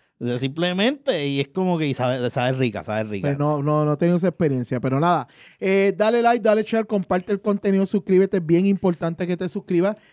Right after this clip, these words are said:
Speaker 2: Ya estamos en el número, te digo ahora, te digo ahora, treinta y tres mil cuatrocientos ochenta y cinco.
Speaker 1: ¡Bingo!
Speaker 2: Ahí está, ahí está.
Speaker 1: <laughs>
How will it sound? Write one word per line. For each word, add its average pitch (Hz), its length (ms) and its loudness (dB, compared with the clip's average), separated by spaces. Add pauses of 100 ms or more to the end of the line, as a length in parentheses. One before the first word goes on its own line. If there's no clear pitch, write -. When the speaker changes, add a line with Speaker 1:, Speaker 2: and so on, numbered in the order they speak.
(120)
Speaker 2:
Ya 175 460 -2
estamos 190 840 0
en 156 420 -4
el 143 260 0
número, 190 720 0
te 131 160 -6
digo 143 260 -2
ahora, 196 400 0
te 156 140 -4
digo 160 240 0
ahora, 202 560 0 (840)
treinta 220 400 0
y 208 60 -4
tres 196 240 0
mil 254 500 2 (580)
cuatrocientos 220 800 0
ochenta 180 760 -2
y 170 100 -4
cinco. 143 560 -6
Speaker 1:
¡Bingo! 262 720 6 (160)
Speaker 2:
Ahí 156 260 0
está, 165 480 0 (320)
ahí 151 200 0
está. 175 420 -2
Speaker 1:
<laughs> - 240 -10